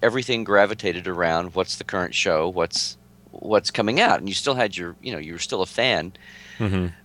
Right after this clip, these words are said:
Speaker 1: But now that there's nothing in that vein, people, you know, we, we have fan films. We've got, um, you know, cosplay, and we've got,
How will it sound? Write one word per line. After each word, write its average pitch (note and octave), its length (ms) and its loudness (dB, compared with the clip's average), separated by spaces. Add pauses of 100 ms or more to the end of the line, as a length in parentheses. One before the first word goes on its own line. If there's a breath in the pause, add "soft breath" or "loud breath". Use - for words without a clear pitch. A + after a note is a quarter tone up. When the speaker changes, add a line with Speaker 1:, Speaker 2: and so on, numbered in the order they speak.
Speaker 1:
But D#3+ 160 6
now D#3+ 200 6
that D#3+ 120 0
there's B2+ 200 -2
nothing C#3 380 0
in E3+ 180 -4
that D3 200 4
vein, D3 480 -2
people, C#3+ 360 -8
you D3 100 -6
know, B2+ 80 -2
we, A#2 200 -8
we C3+ 180 -4
have F3+ 220 2
fan G#2+ 320 2
films. D2 460 -4
We've A#2 220 -4
got, C#3+ 480 2 (1040)
um, E2 420 0 (160)
you B2+ 100 -8
know, F2+ 280 -4 (140)
cosplay, A2 580 4
and F#2 80 2
we've F#2+ 160 -4
got, B2+ 260 4